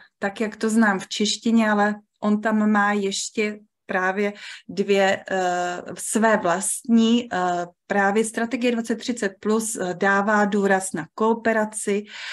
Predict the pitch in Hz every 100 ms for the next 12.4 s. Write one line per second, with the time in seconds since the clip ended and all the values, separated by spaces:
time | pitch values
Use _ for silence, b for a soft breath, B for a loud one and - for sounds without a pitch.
0 | B B B - 233 233 240 233 - 208
1 | 208 - 190 185 - - 240 240 254 247
2 | - - 226 220 214 - 214 208 202 196
3 | 208 - _ _ _ _ _ _ _ _
4 | - 202 190 190 190 190 190 190 - 202
5 | 196 196 196 202 B B B - 208 220
6 | 214 220 220 185 180 - - B B B
7 | B 202 220 233 233 - 202 180 180 -
8 | - 220 208 262 269 220 220 226 226 208
9 | 196 202 208 - 226 202 - 208 208 -
10 | - 196 185 185 - - - 185 175 180
11 | 226 - - 220 175 - 180 185 180 190
12 | 196 - 226